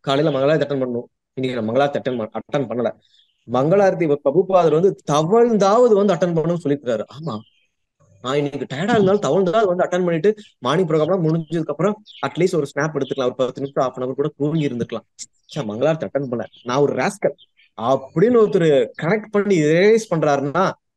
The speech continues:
அவரு ராஸ்கல்ங்கிற அந்த பொசிஷன்ல இருந்து மேல வரணும்னு நினைக்கிறாரு, மேல வந்துருவார். அந்த நே-, அந்த, அந்த நொடியே அவர் மேல வந்துட்டார், conscious லெவல்ல மேல வந்துட்டார்.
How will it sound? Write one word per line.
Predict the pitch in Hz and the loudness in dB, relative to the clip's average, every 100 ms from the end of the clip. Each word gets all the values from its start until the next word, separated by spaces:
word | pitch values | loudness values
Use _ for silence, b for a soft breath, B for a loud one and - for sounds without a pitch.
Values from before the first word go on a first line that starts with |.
| _ | _
அவரு | - 143 147 | -2 0 2
ராஸ்கல்ங்கிற | 123 160 208 214 214 208 | 2 0 0 2 2 4
அந்த | 170 160 | 2 -2
பொசிஷன்ல | 160 196 170 | -4 -4 -4
இருந்து | 170 156 | -4 -2
மேல | 147 190 | 0 2
வரணும்னு | 165 175 151 | 2 0 0
நினைக்கிறாரு, | 151 160 147 185 240 - | -2 0 2 2 -2 -4
மேல | - 151 175 | -4 2 4
வந்துருவார். | 170 180 139 - _ - | 4 4 2 -4 _ -4
அந்த | 147 185 | 0 2
நே-, | 160 156 160 | 2 2 0
அந்த, | 147 147 | 0 0
அந்த | 135 156 156 | 0 0 0
நொடியே | 151 180 214 247 - - _ _ _ | 2 4 4 2 0 -8 _ _ _
அவர் | 139 147 | 0 2
மேல | 165 202 | 2 2
வந்துட்டார், | 175 180 160 - _ _ _ _ - | 2 0 -2 -4 _ _ _ _ -8
conscious | 139 175 180 165 | -4 -2 -2 0
லெவல்ல | 165 185 | 2 2
மேல | 151 156 143 | 0 0 0
வந்துட்டார். | 131 117 | -2 -4